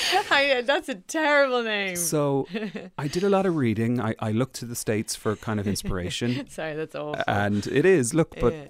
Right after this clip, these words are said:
Speaker 2: uh, I, I couldn't get out of the habit of saying it. So I said, "I need to do something about this." So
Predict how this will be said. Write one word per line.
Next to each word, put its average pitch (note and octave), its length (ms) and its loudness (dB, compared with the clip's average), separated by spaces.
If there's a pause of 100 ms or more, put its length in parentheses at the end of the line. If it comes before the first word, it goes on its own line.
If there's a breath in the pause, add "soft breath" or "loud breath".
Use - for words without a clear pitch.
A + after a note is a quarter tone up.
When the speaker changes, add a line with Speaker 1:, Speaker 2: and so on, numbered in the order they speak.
(120)
Speaker 2:
uh, G#2+ 540 0
I, - 80 -6
I A#2+ 40 -6
couldn't D#3+ 300 -2
get C#3 120 0
out A#2 140 2
of A2 60 -2
the G#2+ 80 -2
habit G#2+ 280 -2
of G2+ 80 -4
saying A#2 340 2
it. F#2+ 140 -4
So - 80 -4
I G#2 40 -6
said, A#2+ 160 -6
"I A2+ 80 -4
need C#3+ 260 -2
to - 100 -8
do A#2 180 -4
something F#2 400 -10
about A2 380 -8
this." - 200 -10
So G#2 280 0